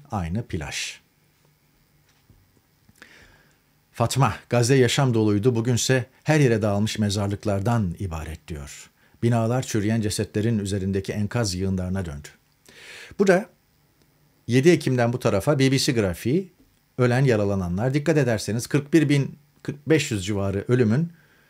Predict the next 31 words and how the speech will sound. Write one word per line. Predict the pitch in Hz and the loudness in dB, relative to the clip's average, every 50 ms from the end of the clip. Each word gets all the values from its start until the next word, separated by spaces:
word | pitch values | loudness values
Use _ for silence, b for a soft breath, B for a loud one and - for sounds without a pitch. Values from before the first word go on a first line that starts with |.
| b b b | b b b
yarıdan | 101 117 123 127 127 151 165 170 | 2 2 4 4 4 4 4 2
çoğu | 165 - - 101 95 117 151 165 - | 2 2 0 0 0 0 -2 -4 -4
kadın, | - 120 110 113 120 123 135 147 | -4 -2 -2 0 -2 -2 -2 -4
çocuk | 143 - - 117 104 113 143 147 - - _ _ - | -4 -2 -2 -2 0 -2 -4 -6 -8 -16 _ _ -4
ve | 95 117 123 135 120 | -2 -2 -2 -4 -6
yaşlı. | 101 87 92 87 - - - 87 82 _ _ _ _ _ _ _ _ _ _ _ _ _ _ - | -6 -6 -4 -2 -2 -2 -4 -6 -12 _ _ _ _ _ _ _ _ _ _ _ _ _ _ -6
Yarıdan | 101 110 107 104 107 117 131 127 | -4 -4 -2 -2 -2 -2 -2 -2
çoğu | - - 92 80 87 104 120 123 - | -4 -6 -8 -8 -8 -8 -10 -12 -10
kadın, | - 104 98 95 101 110 117 | -6 -6 -4 -4 -4 -4 -6
çocuk | - - 104 90 85 110 - - | -6 -6 -6 -4 -4 -6 -8 -6
ve | 92 98 | -6 -4
yaşlı. | 104 95 82 82 - - - 87 - _ _ _ _ _ _ _ b b b b b b b b b b b b b b b b b b b - | -4 -4 -4 -6 -10 -14 -16 -20 -20 _ _ _ _ _ _ _ b b b b b b b b b b b b b b b b b b b 0
Savaş | - 143 151 185 175 - | 2 4 4 4 2 2
sürse | - 170 151 143 - 277 | 2 2 2 4 4 4
de, | 156 - 180 151 - 110 B B B B B B B _ - | 4 4 4 2 0 -4 B B B B B B B _ -10
bitse | - 107 113 143 143 - 175 151 | -4 -2 0 0 2 2 2 4
de | 165 156 | 4 4
bir | 147 143 143 | 4 2 2
farkı | - 127 123 120 - 117 | 2 0 0 0 0 2
yok. | 117 139 143 - - | 2 2 0 -2 -4
Yaşamaya | 110 117 117 - - 123 123 127 135 | -2 0 0 0 0 0 2 2 4
ya | 139 135 123 | 4 4 4
da | 120 120 110 | 2 2 4
dört | 127 139 139 - | 2 2 2 2
gözle | 123 113 107 110 104 | 0 0 2 2 2
beklemeye | 107 104 - - 107 113 113 113 104 | 2 2 0 0 0 2 2 2 2
değer | 104 104 104 101 | 2 0 0 -2
hiçbir | 131 - - 147 | -4 -4 -6 -6
şeyimiz | - - 107 107 113 - | -4 -2 -2 -2 -4 -4
kalmadı | - - 107 101 92 87 85 90 80 | -4 -2 -2 0 -2 -2 -4 -6 -6
diyor | 85 92 104 | -6 -6 -6